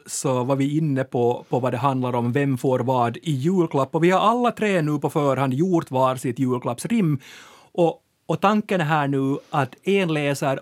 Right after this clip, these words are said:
och de andra två ska gissa vem är det som får vad av oss i julklapp. Och det handlar då alltså om en känd person.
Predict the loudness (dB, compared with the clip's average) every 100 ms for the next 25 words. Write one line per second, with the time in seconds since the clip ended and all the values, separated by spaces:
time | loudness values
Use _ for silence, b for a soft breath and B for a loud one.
0 | -6 -4 -2 -2 -6 -6 -4 -4 -4 -6
1 | -8 -8 -8 -8 -4 -2 0 0 -2 -4
2 | -4 -4 -2 -2 0 0 2 2 2 0
3 | -2 -2 -2 -6 -6 -4 -2 -2 -4 -8
4 | -6 -4 0 0 0 -2 -4 b b b
5 | _ _ 0 2 2 0 -4 -4 -2 -2
6 | -4 -6 -6 -8 -6 -4 -4